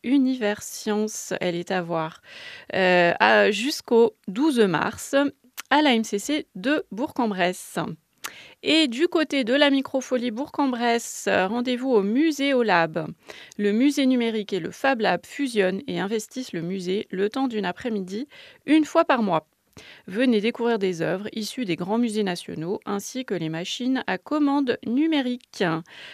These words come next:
Rendez-vous le mercredi douze février de quatorze heures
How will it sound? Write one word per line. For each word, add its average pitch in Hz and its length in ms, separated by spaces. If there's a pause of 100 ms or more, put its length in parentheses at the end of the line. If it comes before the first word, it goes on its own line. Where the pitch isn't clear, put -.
(100)
Rendez-vous 285 500
le 262 120
mercredi 240 460
douze 233 320
février 226 560
de 196 180
quatorze 185 580
heures 240 300